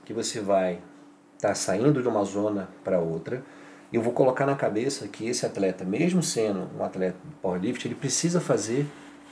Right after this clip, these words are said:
hits, ele precisa melhorar esse cardio dele. E aí é onde eu vou vender o peixe, pessoal, onde o Pacho tá encabeçando com a gente um projeto científico, onde ele vai ter atletas que vão fazer cardio com zona de treinamento, né, Pacho? E atletas que vão fazer cardio sem essa zona de treinamento.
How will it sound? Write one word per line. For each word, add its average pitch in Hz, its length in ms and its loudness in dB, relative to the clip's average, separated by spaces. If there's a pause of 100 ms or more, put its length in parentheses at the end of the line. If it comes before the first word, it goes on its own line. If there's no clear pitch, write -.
hits, - 320 -4
ele 104 100 -4
precisa 160 340 4
melhorar 156 520 6
esse - 160 -4
cardio 98 360 -6
dele. - 220 -12 (680)
E 104 100 4
aí 107 220 4
é 113 40 2
onde 123 200 0
eu 123 40 0
vou 123 80 2
vender 120 200 0
o 117 80 0
peixe, 123 460 -2
pessoal, - 360 -4
onde 95 140 -2
o - 20 -10
Pacho 98 340 2
tá 92 80 -8
encabeçando 92 460 -4
com 95 80 -4
a 95 60 2
gente 101 320 -4
um 107 100 -2
projeto 98 400 -2
científico, 117 540 -4
onde 120 160 2
ele 113 80 0
vai 110 120 2
ter 98 320 0 (460)
atletas - 640 4
que - 120 -8
vão 101 140 -2
fazer 95 280 -2
cardio 90 380 0
com 98 140 -2
zona 92 240 2
de 90 80 -6
treinamento, 95 580 0
né, 151 120 0
Pacho? 113 420 -2
E 104 100 4
atletas 107 540 4
que 104 380 -8 (240)
vão 107 160 4
fazer 104 220 -2
cardio 104 280 0
sem - 160 0
essa 113 180 -2
zona 101 180 0
de 92 100 -8
treinamento. 95 520 -6